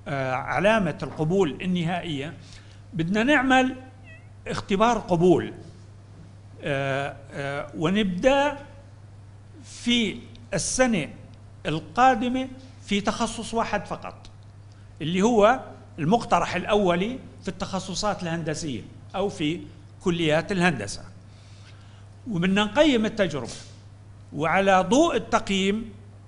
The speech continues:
إذا كانت التجربة ناجحة، وإن شاء الله بتكون ناجحة، بننتقل إلى حقلين جداد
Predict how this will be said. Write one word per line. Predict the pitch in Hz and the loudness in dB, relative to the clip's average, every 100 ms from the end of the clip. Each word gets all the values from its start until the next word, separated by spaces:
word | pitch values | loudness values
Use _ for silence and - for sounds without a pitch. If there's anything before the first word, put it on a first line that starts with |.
| - - - | -20 -12 -6
إذا | 160 170 | 0 0
كانت | 170 240 214 - | 2 2 2 -2
التجربة | 185 220 190 190 165 160 | -4 -2 -2 -2 2 2
ناجحة، | 185 202 160 - 147 | 4 2 0 -4 -6
وإن | 131 | -6
شاء | 123 208 214 | -2 -2 0
الله | 190 175 | 0 0
بتكون | 151 - 180 | -2 -4 -4
ناجحة، | 170 156 131 131 165 220 - - - - - - | -2 -2 -2 -2 -2 -4 -10 -20 -20 -20 -12 -4
بننتقل | 170 262 269 214 220 214 | 2 2 2 0 2 0
إلى | - 208 196 202 202 - - - - - - - - | 0 2 4 2 -2 -14 -20 -20 -20 -20 -20 -20 -14
حقلين | - 196 185 190 208 | -4 -2 2 2 2
جداد | 185 151 180 185 185 | 0 -2 0 0 -4